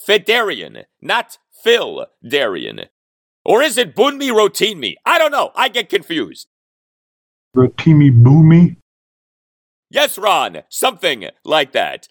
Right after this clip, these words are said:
Speaker 1: Uh, <laughs> anyway, the Commanders took Phidarian Mathis on Friday night in the second round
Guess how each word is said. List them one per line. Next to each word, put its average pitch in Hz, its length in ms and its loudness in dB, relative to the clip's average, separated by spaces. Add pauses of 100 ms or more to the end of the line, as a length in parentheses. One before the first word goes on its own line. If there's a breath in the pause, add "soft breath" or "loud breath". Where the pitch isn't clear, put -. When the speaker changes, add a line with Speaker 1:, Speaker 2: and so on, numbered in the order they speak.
(140)
Speaker 1:
Uh, 147 220 2 (180)
<laughs> - 160 -20
anyway, 180 520 -2 (160)
the 196 120 0
Commanders 247 800 -2
took 208 300 0
Phidarian 214 1160 -4
Mathis 139 680 -10 (240)
on 120 240 -2
Friday 131 340 -2
night 107 380 -2 (220)
in 123 140 -14
the 110 100 -6
second 131 340 -8
round 98 420 -6